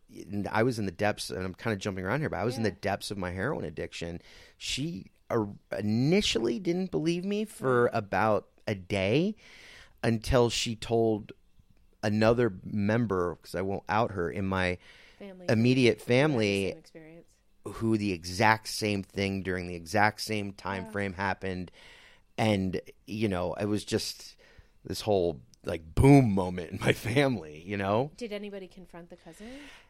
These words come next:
Speaker 1: I mean, it, it's in a stra-, y-, yes, um, but in, in a subtle way, it's an
Speaker 2: Yeah.
Speaker 1: estranged relationship at this point, and
Speaker 2: Right.
Speaker 1: I'm, like, in acceptance over it. I'm over it. I, like, I don't fall victim to it. It's
Speaker 2: How long did that happen for?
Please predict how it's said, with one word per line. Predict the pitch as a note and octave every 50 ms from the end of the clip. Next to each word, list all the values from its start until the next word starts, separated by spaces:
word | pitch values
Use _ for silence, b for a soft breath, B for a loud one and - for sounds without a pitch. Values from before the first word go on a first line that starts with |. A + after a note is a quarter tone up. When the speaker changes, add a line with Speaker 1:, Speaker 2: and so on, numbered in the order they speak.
| B B
Speaker 1:
I | - -
mean, | F3+ F#3 F3+ F3
it, | F3 E3 D#3+ - D3 C#3+ D#3+ - -
it's | D#3 D3+ -
in | F3+ F3
a | D#3+
stra-, | C3+ - - - C3 C3 C3
y-, | - A#2 B2 - -
yes, | - A2+ C3 C3+ B2 B2 C3+ B2 A#2 C#3 C#3+ - - - - - -
um, | - A#2 A#2 A2+ A2 A2 A2
but | A2 A2 F#2
in, | C2+ A#1+ D2+ D#2+ D#2+ F2 F#2 G2 G2+ B2 A#2+ B2
in | F#2 - B2 A2+ A2
a | G#2+ G#2 -
subtle | - - - - B2 A#2 B2 C#3+ D3 D3
way, | D#3 D#3+ E3 E3 D#3
it's | B2 - -
an | A#2+
Speaker 2:
Yeah. | A2
Speaker 1:
estranged | G#2 - - - - - - G#2 G#2+ G#2 G#2 G#2 G#2 G2+ G2+ G2 - -
relationship | G2 G2+ G2 F#2+ F#2+ G#2 - - G#2+ G#2 - - G#2+ - -
at | - -
this | - A2 G#2
point, | - - - B2 B2 B2+ C3+ C3 - -
and | G#2+ G#2 G2+
Speaker 2:
Right. | G2+ G2+
Speaker 1:
I'm, | G2+ G#2 G#2+ A2 A2
like, | G#2+ G#2+ G#2 - -
in | A2+
acceptance | A2+ G#2+ - - - A2 - - - G#2+ G#2+ - -
over | A2 G#2+ G#2+ G2+ G#2+ G#2+
it. | G#2
I'm | F#2+ G2 G2 F#2+ -
over | - F#2+ G2 G2 G2+ G2+ G2
it. | G2 F#2
I, | D#2+ E2+ F2
like, | D#2+ F2 -
I | C#2+ D2+
don't | - - F#2 F#2+ - -
fall | - E2 E2+ G2
victim | F2+ F#2+ F2+ - - G2 F#2+ E2+
to | - - F#2 G2
it. | G2 F#2+ F2+
It's | F#2 - - - - - B B B
Speaker 2:
How | A3+ A#3
long | A#3 A3+ A3 A3
did | G#3 G#3 F#3
that | F#3+ F#3 F3+
happen | F3+ G3 A3+ - A#3+ G#3+
for? | - D#3+ D#3+